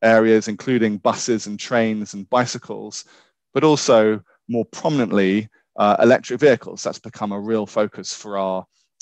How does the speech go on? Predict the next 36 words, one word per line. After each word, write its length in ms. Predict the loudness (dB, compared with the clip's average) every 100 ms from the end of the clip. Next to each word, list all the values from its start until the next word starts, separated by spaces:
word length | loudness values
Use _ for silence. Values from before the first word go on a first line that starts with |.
| -4
uh, 240 | 0 2 0
in 180 | 0 0
this 220 | 0 -4
investment 400 | -2 -2 -2 -10
theme, 420 | -8 -6 -6 -8 -12 -16
something 360 | -16 -10 -8
that 100 | -8 -12 _ -12
really 140 | -10
didn't 200 | -10 -10
exist 380 | -2 0 0 -6
when 140 | -14
we 60 | -12
started 340 | -6 -6 -6
the 60 | -12
strategy 440 | -8 -8 -8 -10
is 120 | -8
now 200 | -6 -6
very 260 | -4 -4 -4
much 440 | -4 -6 -8 -16 -18 _
almost 280 | -10 -10 -14
a 40 |
dominant 400 | -8 -6 -6 -12
part 300 | -10 -10 -8
of 80 | -10
this 220 | -10 -10
theme. 400 | -8 -8 -6 -12 -18 _ _ _ _
Um, 260 | 0 0 0 -8 _ _ 2
eighty 240 | 4 2
percent 500 | -4 0 0 0 -8 -2
of 500 | 0 0 -2 -10 -20 -20
transport 840 | -10 -8 -8 -12 -14 -14 -14 -20 _ _ _ _ -4
emissions 560 | 0 0 0 -4 -6
come 320 | -6 -4 -4 -4
from 260 | -6 -6
road 240 | -4 -4 2
vehicles. 680 | 2 2 -4 -10 -10 -12